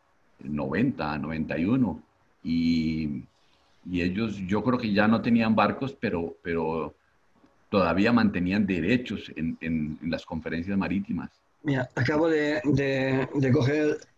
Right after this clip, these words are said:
Speaker 2: o sea, de, de buscar en el libro este, y aquí me dice que el último barco era el Andes número tres, que funcionó desde el año mil novecientos ochenta y cuatro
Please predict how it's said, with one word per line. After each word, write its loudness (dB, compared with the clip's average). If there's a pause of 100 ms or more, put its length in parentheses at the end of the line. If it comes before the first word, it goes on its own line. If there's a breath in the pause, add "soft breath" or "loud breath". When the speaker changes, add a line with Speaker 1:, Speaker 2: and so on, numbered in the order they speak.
Speaker 2:
o 0
sea, 2
de, 2
de -2
buscar 2
en 2
el 4 (200)
libro 4
este, -2 (1040 soft breath)
y 2
aquí 2
me 6
dice 2
que 0
el 4
último 4
barco 2 (760)
era 0
el 0
Andes 2 (400)
número 4
tres, -2 (1160)
que 0
funcionó 2
desde 4
el 4
año 4
mil 4
novecientos 4
ochenta 4
y 2
cuatro 2